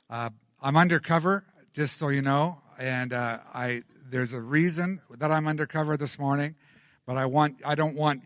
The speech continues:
anyone to realize, I want you to know that this is really me underneath. See, see, it's,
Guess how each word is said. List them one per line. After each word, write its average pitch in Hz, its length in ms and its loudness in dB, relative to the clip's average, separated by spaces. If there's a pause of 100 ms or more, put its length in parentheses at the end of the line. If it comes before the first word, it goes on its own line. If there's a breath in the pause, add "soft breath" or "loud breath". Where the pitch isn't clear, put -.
anyone 143 400 -4
to 117 240 -12 (180)
realize, 135 460 -4
I 147 100 -2
want 151 200 -2
you 139 60 -8
to 143 60 -6
know 151 220 2
that 123 180 -6
this 156 160 -6
is 131 140 -12
really 135 260 -4
me 135 220 -4
underneath. 120 540 -6
See, 113 260 -16 (240)
see, 139 220 -10
it's, 143 200 -12